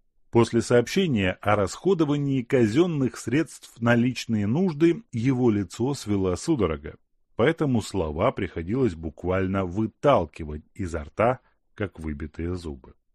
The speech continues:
Император неторопливо подошёл к великому князю, встал за спиной и прошептал на ухо так,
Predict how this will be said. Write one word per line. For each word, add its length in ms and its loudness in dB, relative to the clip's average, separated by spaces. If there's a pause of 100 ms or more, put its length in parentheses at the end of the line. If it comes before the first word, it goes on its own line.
(380)
Император 560 2
неторопливо 1120 0
подошёл 640 0
к 140 -12
великому 540 -4
князю, 680 -2
встал 440 -2
за 160 -6
спиной 680 -6
и 80 -6
прошептал 880 -2
на 240 2
ухо 480 -4
так, 360 0